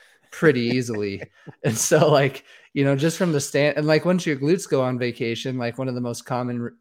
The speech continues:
Speaker 1: running related, I don't wanna say injuries, 'cause I don't think it's an injury. It's just a tightness from a inactive glute, but I T band syndrome. Like, I can't tell you how many people I've been able to help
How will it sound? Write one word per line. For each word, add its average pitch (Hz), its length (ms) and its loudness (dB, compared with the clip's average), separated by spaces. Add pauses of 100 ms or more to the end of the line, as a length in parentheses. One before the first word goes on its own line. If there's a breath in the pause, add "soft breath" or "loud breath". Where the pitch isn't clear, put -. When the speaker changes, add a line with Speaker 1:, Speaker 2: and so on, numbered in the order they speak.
(200)
Speaker 1:
running 127 480 -6
related, 120 500 -2
I 120 80 -2
don't 139 100 0
wanna 131 160 -2
say 113 200 -4
injuries, 117 520 -4
'cause 117 140 -8
I 127 60 -2
don't 113 140 -6
think 117 160 -10
it's 107 120 -10
an 113 100 -6
injury. 110 380 -4
It's - 100 -8
just - 400 -6 (440 soft breath)
a 120 80 -12
tightness 120 580 0
from 117 220 -4
a 107 240 -2 (120)
inactive 120 420 -4
glute, 127 320 0
but 95 240 -2
I 117 140 -6
T 170 220 -4
band 107 260 -2
syndrome. 101 460 -8 (480 soft breath)
Like, 117 300 2
I 139 100 2
can't 139 220 0
tell 143 120 4
you 127 80 2
how 147 240 0
many 139 200 0
people 135 340 -2
I've 120 140 0
been 120 120 -2
able 117 140 -4
to 110 100 0
help 123 360 -2